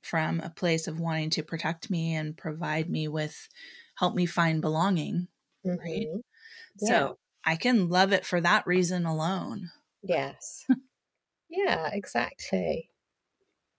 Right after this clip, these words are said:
Speaker 2: Exactly. It's a way into acceptance of
Speaker 1: Yeah.
Speaker 2: what is in that moment.
Speaker 1: Yeah.
Speaker 2: Yeah. Okay, great.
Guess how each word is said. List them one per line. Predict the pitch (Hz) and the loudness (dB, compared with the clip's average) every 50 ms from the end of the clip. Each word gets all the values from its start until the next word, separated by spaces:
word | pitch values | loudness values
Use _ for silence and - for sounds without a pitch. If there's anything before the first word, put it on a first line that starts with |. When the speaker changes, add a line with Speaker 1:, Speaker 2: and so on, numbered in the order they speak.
| _ _ _ _ - | _ _ _ _ -10
Speaker 2:
Exactly. | 202 196 - - 156 147 - - - - - - 78 78 80 - - _ _ _ _ _ _ _ _ - - _ _ _ _ _ _ _ _ _ _ _ _ _ _ - | -10 -8 -4 0 0 0 0 -4 -6 -4 -2 0 0 0 0 -2 -6 _ _ _ _ _ _ _ _ -20 -20 _ _ _ _ _ _ _ _ _ _ _ _ _ _ -12
It's | 220 - - - 208 | -10 -8 -2 2 2
a | 190 | 4
way | 180 180 180 180 180 170 165 160 | 6 6 6 6 8 6 6 4
into | 156 156 160 - - - - | 2 -2 -6 -6 -4 -4 -4
acceptance | - - - - - - - - - - - 165 151 202 202 - - - - - - - - - - - | -4 -6 -8 -6 -6 -6 -6 -8 -8 -8 -6 -4 -6 -6 -8 -10 -10 -10 -8 -8 -10 -12 -14 -10 -2 2
of | 214 202 | 2 2
Speaker 1:
Yeah. | 196 185 | 4 6
Speaker 2:
what | 170 165 165 160 160 | 6 6 8 8 6
is | 160 156 156 147 - | 4 4 2 2 0
in | 160 147 147 156 | 0 -2 -2 -2
that | 151 135 - - | -4 -6 -6 -6
moment. | 139 139 143 139 139 147 - - - - 131 - - - - - - - - - _ _ - | -4 -2 0 0 0 -2 -4 -6 -6 -6 -8 -8 -6 -4 -4 -4 -4 -6 -10 -16 _ _ -18
Speaker 1:
Yeah. | - - - 196 - - - - _ _ _ _ _ _ _ _ - - _ _ _ _ _ | -14 -12 -10 -10 -12 -12 -16 -20 _ _ _ _ _ _ _ _ -20 -20 _ _ _ _ _
Speaker 2:
Yeah. | 180 165 160 151 143 151 147 - _ _ _ _ _ _ _ _ _ _ _ _ _ - - _ _ _ _ _ _ _ _ _ _ _ _ _ _ - - 190 | -4 -4 -2 -2 -4 -6 -10 -14 _ _ _ _ _ _ _ _ _ _ _ _ _ -20 -20 _ _ _ _ _ _ _ _ _ _ _ _ _ _ -8 -4 -4
Okay, | 175 170 - - 151 147 | -4 -4 -4 -4 -4 -4
great. | - - 165 151 147 - - - - - - - - - | -2 -2 0 2 2 0 0 -2 -4 -6 -6 -6 -10 -16